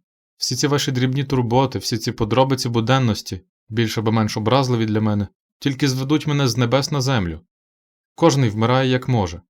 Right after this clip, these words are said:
Ось і я хочу думати про смерть по-своєму.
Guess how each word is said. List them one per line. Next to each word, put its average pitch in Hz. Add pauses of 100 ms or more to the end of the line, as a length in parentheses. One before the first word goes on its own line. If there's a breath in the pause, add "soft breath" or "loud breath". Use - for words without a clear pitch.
(460)
Ось 131
і 156
я 147
хочу 117
думати 107
про 101
смерть 143
по-своєму. 92